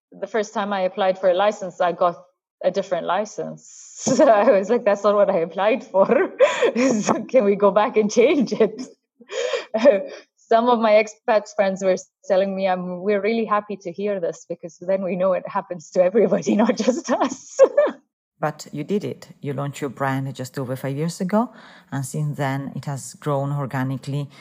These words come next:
Speaker 2: year after year, which, uh, nowadays it's already a success in itself because majority of the businesses fail in the first twelve to twenty-four months.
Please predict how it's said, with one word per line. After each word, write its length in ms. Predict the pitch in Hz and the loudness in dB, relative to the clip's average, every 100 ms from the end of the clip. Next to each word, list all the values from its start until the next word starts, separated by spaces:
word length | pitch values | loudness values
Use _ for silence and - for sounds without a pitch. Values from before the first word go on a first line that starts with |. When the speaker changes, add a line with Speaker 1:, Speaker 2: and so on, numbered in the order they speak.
| - | -14
Speaker 2:
year 220 | - 139 - | -6 -4 -4
after 300 | 135 - 139 | -8 -8 -6
year, 400 | 127 131 170 240 | -4 -4 -4 -4
which, 420 | 139 135 - - | -6 -8 -10 -8
uh, 160 | 139 131 - - - _ - | -6 -6 -10 -20 -20 _ -6
nowadays 500 | 139 143 139 143 - | -4 -2 -4 -4 -8
it's 160 | - | -10
already 440 | 135 143 131 131 - | -6 -4 -4 -8 -6
a 200 | 143 135 | -6 -6
success 680 | - - - 147 135 - - | -8 -12 -6 -6 -6 -8 -8
in 180 | 143 135 | -6 -6
itself 580 | - 123 139 214 - 233 - | -6 -2 -2 -2 -4 -6 -6
because 500 | 139 - 139 135 - - - - _ - - - | -8 -6 -4 -4 -10 -20 -20 -20 _ -20 -14 -10
majority 460 | 139 135 135 - | -6 -4 -6 -8
of 100 | 135 | -10
the 80 | 123 | -8
businesses 580 | 135 127 131 - 123 - | -8 -6 -8 -8 -12 -10
fail 240 | 127 127 | -8 -6
in 120 | 131 | -6
the 60 | 127 | -6
first 400 | - 120 123 - | -8 -10 -10 -10
twelve 240 | 127 120 - | -8 -8 -10
to 100 | 127 | -10
twenty-four 440 | 131 131 147 165 | -10 -12 -8 0
months. 320 | 190 175 - | 0 0 -4